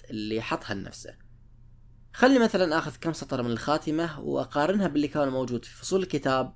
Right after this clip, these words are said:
علشان تعرفون لأي درجة في أبواب ما طرقت.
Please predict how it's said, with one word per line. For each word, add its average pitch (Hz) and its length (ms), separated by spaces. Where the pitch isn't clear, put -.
علشان 139 360
تعرفون 151 400
لأي 180 280
درجة 151 380
في 127 320
أبواب 113 480
ما 117 180
طرقت. - 600